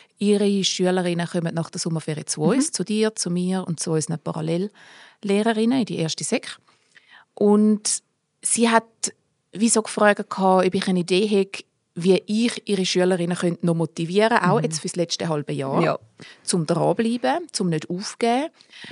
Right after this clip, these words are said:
Speaker 1: Aber auch irgendwie so ein bisschen zu sagen, ja, die Einteilung ist nicht das Ende von deinem Leben. Wenn du jetzt ins C oder ins B eingeteilt wirst,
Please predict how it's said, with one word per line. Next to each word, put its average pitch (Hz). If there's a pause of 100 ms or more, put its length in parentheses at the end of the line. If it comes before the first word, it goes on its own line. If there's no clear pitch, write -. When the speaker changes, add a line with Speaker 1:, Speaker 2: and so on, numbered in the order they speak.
(220)
Speaker 1:
Aber 220
auch 190
irgendwie 185
so 180
ein -
bisschen 190
zu -
sagen, 190
ja, 190
die 220
Einteilung 185 (300)
ist - (260)
nicht 196
das -
Ende 180
von 180
deinem 175
Leben. 165
Wenn 156
du 160
jetzt 165
ins -
C 180
oder 170
ins 170
B 175
eingeteilt 170
wirst, 165